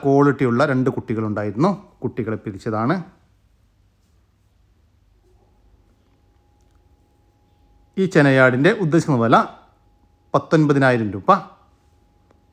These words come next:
ഫിക്സഡ് റേറ്റ് ആണ്. സ്ഥലം വരുന്നത്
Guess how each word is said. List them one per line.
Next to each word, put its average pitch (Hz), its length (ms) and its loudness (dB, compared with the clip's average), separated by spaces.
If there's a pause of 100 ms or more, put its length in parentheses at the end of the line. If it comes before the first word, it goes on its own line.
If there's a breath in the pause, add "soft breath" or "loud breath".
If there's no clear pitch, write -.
ഫിക്സഡ് 233 500 4
റേറ്റ് 156 300 2
ആണ്. 131 140 2 (840)
സ്ഥലം 185 320 4
വരുന്നത് 143 260 0